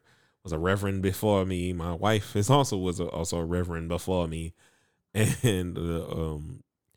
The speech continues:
it's one of those burdens that I saw in him, that I saw in myself. Um, overcoming these trials, these tribulations, these feelings of isolation, these feelings of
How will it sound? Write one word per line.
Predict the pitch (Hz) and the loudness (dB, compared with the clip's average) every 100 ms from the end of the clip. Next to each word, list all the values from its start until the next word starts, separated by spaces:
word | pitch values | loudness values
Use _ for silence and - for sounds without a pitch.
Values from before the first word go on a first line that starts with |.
| _ _ _ _ | _ _ _ _
it's | 98 - | -4 -2
one | 113 120 | 0 0
of | 113 | 4
those | 107 101 95 92 87 90 - - _ _ _ _ _ _ _ | 4 4 2 0 -2 -4 -6 -8 _ _ _ _ _ _ _
burdens | 98 95 98 107 110 101 98 90 87 85 - - _ 92 | -20 -4 2 4 4 2 -4 -10 -14 -20 -20 -20 _ -2
that | 87 87 85 - | 0 0 -4 -6
I | 82 | -8
saw | 82 - 98 101 | -4 -2 2 2
in | 80 | 0
him, | 85 - - | -6 -12 -12
that | - 82 | -4 -2
I | |
saw | 85 87 | -2 -4
in | 82 | -4
myself. | 85 98 80 - _ _ _ _ _ _ _ - | -4 -4 -4 -8 _ _ _ _ _ _ _ -4
Um, | 87 85 82 80 - | 0 0 0 -2 0
overcoming | 104 104 - - 127 120 104 92 87 | 2 2 -4 -2 0 2 0 -2 -4
these | 85 85 82 - | -4 -2 -2 -6
trials, | - - 98 95 87 90 | -6 -2 0 0 -2 -4
these | 85 87 | -6 -6
tribulations, | - 90 87 87 87 85 85 85 | -4 -4 -2 -2 -2 -4 -8 -6
these | 85 78 | -4 -4
feelings | - 90 92 82 | -4 -2 -2 -2
of | 85 | -4
isolation, | 82 - 82 87 - 82 | -6 -6 -4 -4 -4 -8
these | 85 87 | -8 -4
feelings | 95 92 85 82 | -2 -2 -2 0
of | 82 78 | 0 -2